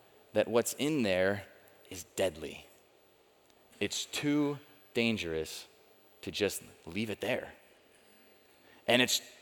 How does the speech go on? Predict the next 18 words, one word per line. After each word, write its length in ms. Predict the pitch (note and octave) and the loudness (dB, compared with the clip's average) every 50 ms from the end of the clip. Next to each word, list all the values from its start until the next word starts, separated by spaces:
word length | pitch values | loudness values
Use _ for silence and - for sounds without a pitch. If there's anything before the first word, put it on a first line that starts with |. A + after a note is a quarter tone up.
| - - | -12 -4
permeated 640 | - F3 G3 G#3 G#3 G#3 G3 E3+ C#3+ C3+ B2+ B2 A#2+ | 6 8 10 10 10 8 6 8 8 10 10 10 8
all 380 | - - D#3+ F3 F3+ F3+ F3 | 6 10 12 12 12 12 12
through 320 | - - - F3+ F3+ E3+ E3 - | 10 10 10 12 12 12 12 12
everything 640 | E3 F3+ F3+ D#3+ F3+ E3 C#3+ - - C3 A#2+ A#2 | 12 12 12 12 12 10 10 12 10 10 10 12
that 380 | A#2+ B2 B2 - - - - - | 12 12 12 10 6 -4 -12 2
to 140 | - D3 C3+ | 4 4 6
really 340 | B2+ C#3+ F3 G3+ G#3 G3+ F#3+ | 12 12 12 12 12 12 12
remove 400 | E3+ F3+ E3 E3+ F#3 F3+ C#3 A#2 | 12 8 10 12 12 12 12 12
it, 160 | A2 A2 - - - - - - - - - - | 10 8 8 4 -4 -18 -20 -20 -20 -20 -14 -10
he's 140 | G2+ G2 | -10 -6
going 220 | - - A2 A2 G#2 | 2 4 4 4 6
to 60 | G2+ | 6
have 160 | G#2 G2 - | 6 6 4
to 80 | - F#2 | 2 -2
remove 260 | F#2 F#2 F#2+ F#2 E2 | -2 0 0 -2 -2
his 140 | F#2 E2 - | -2 -6 -6
people. 300 | - E2 D#2 - - - - - - - - _ _ _ _ _ _ _ - _ _ - _ _ _ _ - - - - - - - - - - - - - - - - - | -6 -8 -8 -8 -12 -14 -16 -20 -20 -20 -20 _ _ _ _ _ _ _ -20 _ _ -20 _ _ _ _ -20 -20 -20 -20 -20 -20 -20 -20 -20 -20 -20 -20 -20 -20 -20 -20 -12
So 320 | - - E3 C#3+ B2+ B2 | 10 12 12 12 12 12